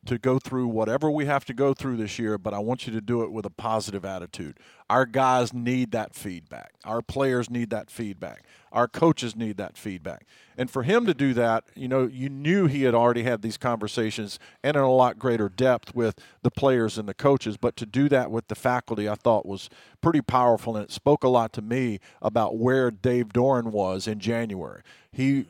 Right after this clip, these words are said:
he was, he did not want to go through another year like he had last year. No one likes losing. We all get that. But he, he made those changes, and those changes worked. N-, uh, so,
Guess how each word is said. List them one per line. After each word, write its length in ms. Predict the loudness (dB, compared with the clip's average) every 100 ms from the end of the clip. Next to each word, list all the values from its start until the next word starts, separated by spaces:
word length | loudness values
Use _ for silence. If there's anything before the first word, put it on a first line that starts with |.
| -10
he 260 | -4 0
was, 300 | 0 0 -4 -8
he 140 | -10
did 180 | -2 -2
not 260 | 4 4 4
want 140 | 2
to 40 | 2
go 160 | 2
through 240 | 2 4 2
another 280 | 4 4 4
year 400 | 2 2 2 0 -6 _
like 200 | 0 0
he 120 | -2
had 220 | 0 0
last 380 | 2 2 2 0
year. 260 | 2 2 0 -4 _ _
No 280 | -18 0 4
one 220 | 6 6
likes 300 | 4 0 0
losing. 400 | 0 0 0 -2
We 160 | 0 4
all 220 | 6 4
get 260 | 2 -2 0
that. 240 | 0 0 -6 -20 _ -4
But 160 | -2
he, 240 | -2 -4 -4 -8
he 220 | -4 -4
made 340 | 0 0 2
those 240 | 6 6 4
changes, 500 | -4 -4 -2 -4 -4
and 220 | -6 0
those 200 | 2 2
changes 540 | 0 -6 -6 -4 -4 -4
worked. 420 | -2 -2 -4 -18 -20 -20 _ _ _ -14
N-, 160 | -14 -6
uh, 120 | -6 -4
so, 220 | -6